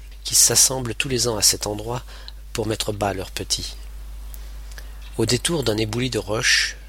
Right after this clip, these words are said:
nous tombons sur des centaines d'individus qui se prélassent au soleil. À l'abri du vent, la température est très largement positive, dont une majorité de jeunes.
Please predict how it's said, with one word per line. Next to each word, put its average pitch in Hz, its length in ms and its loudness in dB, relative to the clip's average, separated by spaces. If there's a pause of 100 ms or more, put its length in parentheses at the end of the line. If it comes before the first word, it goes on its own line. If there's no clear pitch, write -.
(240)
nous 120 100 -2
tombons 135 300 2
sur - 180 4
des 107 80 2
centaines 117 520 4
d'individus 110 560 -4
qui - 140 -2
se - 140 6
prélassent 101 540 2
au - 20 -8
soleil. 87 540 2 (500)
À 104 80 0
l'abri 104 260 0
du 110 140 -2
vent, 123 280 0 (120)
la 98 80 -4
température 101 560 0
est 98 60 0
très - 160 -2
largement 98 380 0
positive, - 640 -2 (760)
dont 127 200 2
une 113 200 -2
majorité 107 500 0
de 95 100 -2
jeunes. 82 440 -4